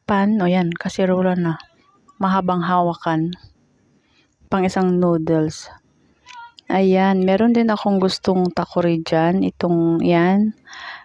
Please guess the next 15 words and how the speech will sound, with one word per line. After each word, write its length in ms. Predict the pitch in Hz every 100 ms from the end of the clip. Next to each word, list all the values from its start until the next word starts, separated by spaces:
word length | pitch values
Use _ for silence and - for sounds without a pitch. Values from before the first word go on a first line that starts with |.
| - -
Maliit 400 | 190 185 175 156 175
lang. 640 | 170 165 170 196 233 233 - - - - - - - -
Ayan. 400 | 190 175 165 170 156 -
Kaya 240 | 196 196
gusto 320 | 196 - 202
kong 160 | 196 190
maliit 240 | 185 180
na 160 | 190 175
takore 480 | 170 - 170 160 151
kasi 480 | 175 - 175 165 -
small 320 | - 175 165
family 480 | 170 175 165 165 160
lang 160 | 156 151
kami, 320 | 156 151 147
guys. 640 | 151 156 156 156 160 -